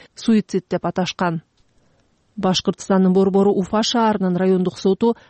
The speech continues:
активист Фаил Алсыновду колдоо акциясына катышкандардын арасынан төрт кишини эки айга камады. Активисттер Азат Мирзин, Даяна Валеева, Вилюр Карачурин жана Раят Давлетбаев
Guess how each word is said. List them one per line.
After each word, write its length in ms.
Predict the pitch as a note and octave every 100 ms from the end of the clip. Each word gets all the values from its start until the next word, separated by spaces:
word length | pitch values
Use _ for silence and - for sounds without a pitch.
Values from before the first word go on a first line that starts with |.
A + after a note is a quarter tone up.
| _
активист 480 | F#3+ - A3+ A#3+ -
Фаил 260 | G#3 G#3+ G#3+
Алсыновду 600 | G3+ G#3 A3 A3 - F#3+
колдоо 380 | - G#3 G3
акциясына 500 | G3+ F#3+ G#3 F#3+ F#3+
катышкандардын 760 | F#3 F#3 - F#3 F3+ F3+ F3+ F3+
арасынан 400 | F#3 F#3+ A3 G#3
төрт 320 | - G#3+ A3
кишини 320 | G3 - F#3+ - F#3
эки 160 | -
айга 240 | F3+ F3 F#3
камады. 480 | - F#3 F#3+ F#3 - - - -
Активисттер 540 | - - A3+ - B3+
Азат 340 | - G3 G#3 G3
Мирзин, 520 | G3 G#3 F#3+ F#3+ E3+
Даяна 400 | F3 F#3+ G3+ G#3
Валеева, 540 | F#3+ G3+ G#3 G3+ E3+ D#3+
Вилюр 440 | F3 F#3+ G3+ G#3
Карачурин 640 | - G3 G#3 - G#3+ F3+
жана 380 | F3 F3+ F#3 F3+
Раят 320 | F3 F#3 F#3 -
Давлетбаев 540 | F#3 F#3+ G3 A3+ A#3